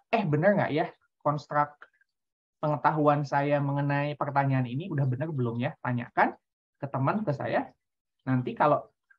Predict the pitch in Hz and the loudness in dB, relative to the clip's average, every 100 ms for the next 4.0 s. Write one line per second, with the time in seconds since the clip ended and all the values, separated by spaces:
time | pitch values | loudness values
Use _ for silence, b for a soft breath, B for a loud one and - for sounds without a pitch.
0 | _ _ - 160 - 147 151 156 139 131 | _ _ 0 0 0 -2 0 0 2 4
1 | 131 120 131 202 170 175 190 214 - _ | 2 2 -2 -4 -2 -2 -2 -6 -8 _
2 | _ 147 143 127 135 - - - 143 170 | _ -4 -2 -2 -2 -10 -12 -10 -6 -4
3 | 139 139 - 139 135 123 113 117 120 117 | -2 -4 -4 -6 -4 -2 -4 -8 -10 -10